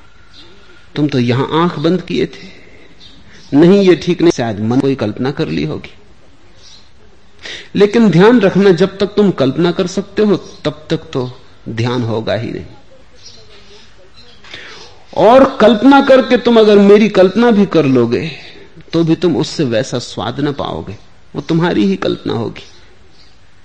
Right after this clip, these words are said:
वो सिर्फ मन पे उठा हुआ एक चित्र होगा, उसका कोई मूल्य नहीं। लेकिन जब तुम शून्य हो जाओगे, एक क्षण को सही,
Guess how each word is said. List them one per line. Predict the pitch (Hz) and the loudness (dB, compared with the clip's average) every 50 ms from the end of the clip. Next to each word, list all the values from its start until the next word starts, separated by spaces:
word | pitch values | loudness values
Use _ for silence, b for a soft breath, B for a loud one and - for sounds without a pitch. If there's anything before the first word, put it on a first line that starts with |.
| - - - - - - - - - - - - - - - - - - | -20 -20 -20 -20 -20 -20 -20 -20 -20 -20 -20 -20 -20 -20 -20 -18 -14 -12
वो | 139 | -8
सिर्फ | - - 180 170 - - 147 | -6 -6 -6 -8 -8 -8 -4
मन | 147 151 160 180 170 | -2 -2 -2 -2 -2
पे | 160 147 - - | -4 -6 -8 -8
उठा | 156 147 - 147 165 | -8 -8 -6 -6 -6
हुआ | 165 160 165 156 | -4 -4 -4 -4
एक | 156 156 - | -6 -6 -8
चित्र | - - 160 - - 151 | -10 -12 -12 -10 -10 -10
होगा, | 131 117 - - - - - - - - - - - - - - - - - - - - - - - - - - - - - - - - - - - - - - - B B B B B B B - - | -8 -10 -10 -14 -16 -20 -20 -20 -20 -20 -20 -20 -20 -20 -20 -20 -20 -20 -20 -20 -20 -20 -20 -20 -20 -20 -20 -20 -20 -20 -20 -20 -20 -20 -20 -20 -20 -20 -20 -20 -20 B B B B B B B -12 -12
उसका | 139 - - 175 | -12 -8 -6 -6
कोई | 165 - 180 175 | -2 0 0 2
मूल्य | 175 180 185 185 190 180 | 4 2 2 2 2 2
नहीं। | 151 120 104 104 110 - - - - - - - - - - - - - - - - - - - - - - - B B B B B B | 0 0 -2 -6 -8 -12 -16 -20 -20 -20 -20 -20 -20 -20 -20 -20 -20 -20 -20 -20 -20 -20 -20 -20 -20 -20 -20 -20 B B B B B B
लेकिन | 131 135 139 165 156 147 | -6 -2 0 2 2 2
जब | 165 165 - - | 0 -2 -4 -2
तुम | 180 175 160 139 139 131 - - - - - - | 0 2 2 4 2 2 -2 -6 -20 -20 -18 -16
शून्य | - - - - 196 214 196 160 | -16 -12 -6 -4 -2 0 0 0
हो | 131 127 110 107 | 0 0 -2 -2
जाओगे, | 113 113 101 110 113 110 - - - 240 | -2 -4 -4 -4 -6 -6 -4 0 2 2
एक | 262 247 - | 2 0 -4
क्षण | - - - 240 262 262 | -6 -4 0 0 0 2
को | 269 247 214 | 2 2 0
सही, | - 160 123 117 107 | 2 0 0 0 -2